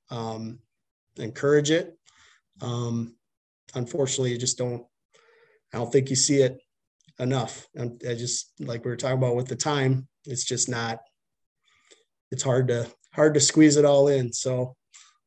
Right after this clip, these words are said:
um, but yeah, it's, uh, it's, it's a juggling act for sure.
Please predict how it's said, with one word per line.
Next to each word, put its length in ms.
um, 540
but 100
yeah, 320
it's, 240
uh, 300
it's, 220
it's 200
a 60
juggling 440
act 180
for 100
sure. 320